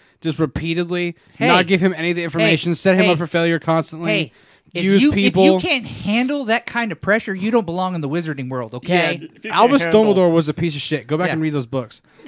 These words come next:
Speaker 1: And anyone that stands Snape, go fuck yourself.
Speaker 2: Oh, Snape
Speaker 1: You don't
Speaker 2: was the
Speaker 1: understand what
Speaker 2: worst.
Speaker 1: he's, yeah, anyway,
Speaker 2: He
Speaker 1: that's
Speaker 2: is,
Speaker 1: a
Speaker 2: he's a
Speaker 1: whole
Speaker 2: twat.
Speaker 1: other,
Speaker 2: But,
Speaker 1: I could
Speaker 2: but,
Speaker 1: do a
Speaker 2: but,
Speaker 1: whole
Speaker 2: but what I'm saying is
Speaker 1: Yeah.
Speaker 2: wizards.
Speaker 1: Yeah,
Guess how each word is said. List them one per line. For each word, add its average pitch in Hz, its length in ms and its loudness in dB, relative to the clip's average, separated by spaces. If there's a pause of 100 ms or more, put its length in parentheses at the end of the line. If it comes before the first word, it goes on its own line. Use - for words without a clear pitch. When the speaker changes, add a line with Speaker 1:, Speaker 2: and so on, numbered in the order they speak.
Speaker 1:
And 185 160 -8
anyone 302 420 0
that 214 120 0
stands 185 880 -4
Snape, 165 580 -6
go 240 140 2
fuck - 380 -2
yourself. 127 520 -6
Speaker 2:
Oh, 147 140 -4
Snape 147 200 -8
Speaker 1:
You 190 60 4
don't 214 120 4
Speaker 2:
was - 40 -4
the - 60 -4
Speaker 1:
understand 190 460 0
what 123 100 0
Speaker 2:
worst. 120 280 -10
Speaker 1:
he's, 156 260 -6
yeah, 147 200 -12
anyway, 127 360 -6
Speaker 2:
He 160 120 -6
Speaker 1:
that's 156 120 -6
Speaker 2:
is, 151 80 -6
Speaker 1:
a 127 100 -4
Speaker 2:
he's - 60 -10
a - 80 -8
Speaker 1:
whole 160 380 4
Speaker 2:
twat. - 60 -8
Speaker 1:
other, 151 340 -6 (200)
Speaker 2:
But, 220 80 4
Speaker 1:
I 254 80 6
could 294 80 4
Speaker 2:
but, 277 60 6
Speaker 1:
do 220 100 8
a - 20 8
Speaker 2:
but, 269 120 8
Speaker 1:
whole 202 280 6
Speaker 2:
but 196 40 4
what 269 100 6
I'm 254 140 4
saying 269 460 0
is 185 160 -4
Speaker 1:
Yeah. 123 180 -2 (2000)
Speaker 2:
wizards. 170 720 0
Speaker 1:
Yeah, 147 680 -2